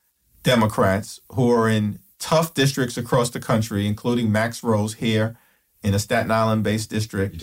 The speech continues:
Speaker 2: talking about the purple districts that could go either way.
Speaker 1: The purple districts that can go either way. Thirty-one Democrats currently hold districts that Donald Trump won in twenty sixteen
Speaker 2: Mm-hmm.
Speaker 1: and are gonna have to stand for re-election in twenty twenty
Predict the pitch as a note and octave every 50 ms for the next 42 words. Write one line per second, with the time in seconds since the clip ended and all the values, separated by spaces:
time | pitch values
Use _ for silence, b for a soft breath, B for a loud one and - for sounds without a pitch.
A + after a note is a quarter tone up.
0 | A2+ G#2+ G2+ - D#2+ - - D#3+ D#3+ D#3 - C#3 B2 - A#2+ A2+ - - - G#2
1 | F#2 - - F2+ F2 - C#3+ C#3 B2+ B2 A#2+ B2+ C3 C3 C3+ B2 A#2 A#2 A2 C3
2 | C#3+ - F3+ F3+ F#3 F#3 D#3+ E3 E3+ E3 - E3+ E3 E3 E3 - D#3 C3+ B2+ A2+
3 | - - - - A#2+ A#2 A2 A#2+ G#2+ A2+ C3 D3+ E3 D#3+ E3+ D#3+ C#3 C3 A#2+ A#2
4 | A#2 A#2+ A#2+ - b b b b b b b b b - - C#3+ E3+ F#3 F#3+ E3+
5 | E3 E3+ E3+ E3 D#3 D#3 F3 G3+ F#3 - - C#3 B2 A#2 - - - E3 C#3 C3+
6 | A2+ G#2 A#2 A#2+ A#2+ A#2 A#2 C#3+ C3+ C3+ C#3 C3+ C3+ C3+ C#3 - - C3 A2+ G#2
7 | - - - - - - _ _ _ _ _ _ _ _ - - A#2 G#2+ G2 B2
8 | B2+ C3 C3 B2+ A#2+ - D#3 - - F2+ A#2 A#2+ A#2+ A#2+ A#2 A#2 - C#3 B2 A#2+
9 | A#2 A#2 - A2+ A2+ - - C3+ G#2 D#2+ B1+ - - E2+ D#2 D2 E2 G2 D3 E3
10 | - _ _ - - A2+ A#2 A#2+ B2+ B2+ C3 C#3 D3+ C#3 C#3 - A#2 - - -
11 | C3 C#3 C#3+ C#3+ C#3 - C#3 B2+ B2 B2 A#2+ A#2 A2+ A#2 C3 C#3 - - - G#2+
12 | F2+ F2 F2+ - - - _ _ - - - A#2+ A2+ - C#3+ B2+ B2 A#2 - -
13 | D#3 C#3+ B2+ A2 G#2+ A2 A2